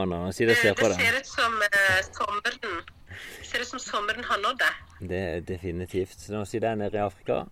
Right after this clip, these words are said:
Speaker 1: eh, sitter på gamle Kamarini stadion.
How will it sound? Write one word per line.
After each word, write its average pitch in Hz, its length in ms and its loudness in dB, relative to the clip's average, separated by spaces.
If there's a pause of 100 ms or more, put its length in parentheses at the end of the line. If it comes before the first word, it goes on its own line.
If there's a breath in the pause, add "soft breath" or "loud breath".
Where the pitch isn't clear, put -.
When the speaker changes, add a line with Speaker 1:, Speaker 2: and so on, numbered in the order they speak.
(160)
Speaker 1:
eh, 98 500 -12 (160)
sitter 101 260 -8
på 107 260 2
gamle 98 320 -2
Kamarini 92 560 -2
stadion. 92 460 -2